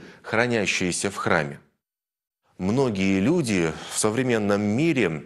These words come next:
не говоря уже о древности, пересказывают друг другу историю своего рода. К сожалению, многие из нас из-за распада семей, впоследствии переселений, революции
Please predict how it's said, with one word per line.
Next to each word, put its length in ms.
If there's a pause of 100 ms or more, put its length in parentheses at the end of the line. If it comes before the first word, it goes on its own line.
не 140
говоря 380
уже 380
о 260
древности, 840 (400)
пересказывают 840
друг 260
другу 720
историю 560
своего 480
рода. 420 (640)
К 60
сожалению, 800 (160)
многие 420
из 140
нас 340
из-за 340
распада 600
семей, 580
впоследствии 840
переселений, 1040
революции 960